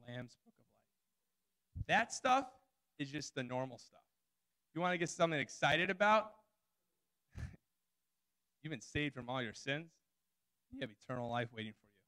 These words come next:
Doesn't mean that that stuff's not stuff that you're supposed to be doing. Proclamation with the power of the Holy Spirit manif-, manifested. But don't get all weird about it. You know, churches sometimes get real weird about it.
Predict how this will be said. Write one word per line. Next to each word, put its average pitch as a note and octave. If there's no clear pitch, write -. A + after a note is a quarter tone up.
Doesn't A#3+
mean A3
that G3+
that F#3
stuff's F3+
not E3+
stuff E3
that D#3+
you're C3+
supposed D3
to -
be B2+
doing. D#3+
Proclamation C#3+
with C#3
the B2+
power C#3
of B2+
the C3
Holy B2+
Spirit C3
manif-, B2+
manifested. B2+
But F#3+
don't C4
get E4+
all E4
weird C4
about B2
it. F#3+
You G#3
know, G3+
churches A#3+
sometimes B3
get F#3
real A3
weird G3
about A2+
it. G#2+